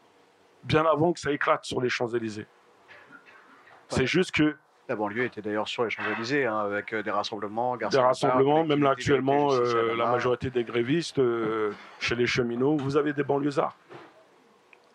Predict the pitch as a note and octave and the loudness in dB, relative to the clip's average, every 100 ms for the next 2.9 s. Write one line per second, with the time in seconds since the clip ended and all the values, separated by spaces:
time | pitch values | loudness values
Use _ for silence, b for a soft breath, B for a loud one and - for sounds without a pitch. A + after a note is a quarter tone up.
0 | - B2+ - D3 E3+ D#3+ D3+ D#3 D3+ F#3 | -2 -2 0 0 0 2 2 2 2 0
1 | E3+ - - - _ _ _ _ _ - | -2 -4 -12 -16 _ _ _ _ _ -4
2 | A#2+ C#3 - F3 D3+ C3+ C#3+ - | 0 -2 0 0 2 2 0 -2